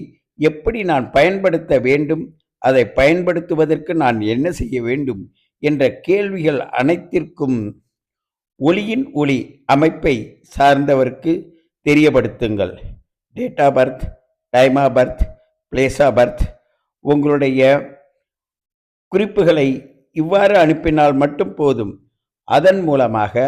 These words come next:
அவர்கள் கூறுவது போல் நீங்கள் செயல்பட்டால், உங்களை பற்றிய வானமண்டலத்தில் இருக்க இந்த நட்சத்திர கூட்டங்களும் அதில் இருக்கின்ற விண்மீன்களின் செயல்பாடும் உங்களுடைய நவகிரகங்களும்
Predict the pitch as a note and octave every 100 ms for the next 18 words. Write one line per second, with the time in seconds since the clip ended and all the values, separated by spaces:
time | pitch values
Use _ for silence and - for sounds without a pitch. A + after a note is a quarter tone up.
0 | D3 - _ - D3 E3+ D3+ D3+ C3+ -
1 | F3+ F#3+ F3 D3+ C#3 B2+ C#3 D#3 - -
2 | _ _ C#3 D#3 C#3+ C#3 B2 A#2 _ _
3 | - D#3 F3 E3+ C#3 - C#3 B2 F2+ -
4 | _ _ - D3 G#3+ A3 A3+ G3 - B2
5 | G3 C3 C3+ A2 F#2+ - B2 C3+ E3+ F#3
6 | D#3+ C3+ C3 C3 B2+ B2+ A#2 A2 A2+ G#2+
7 | F#2+ - _ _ C3 C3+ B2 B2+ - F3
8 | F3 D3 - C3+ C#3 B2+ A#2 A#2+ C3+ -
9 | _ - C3 D#3+ D3 C#3 D#3+ F#3 F3 B2
10 | A#2+ B2 C#3+ F#3 F3+ D#3 - C3 B2+ A2+
11 | - C#3 E3 D#3 C#3 A#2 C#3+ - _ _
12 | _ D3+ E3 E3 D#3 D3 C#3+ C3+ C3+ D3+
13 | D#3+ C#3 D3+ E3 D#3+ C3+ C3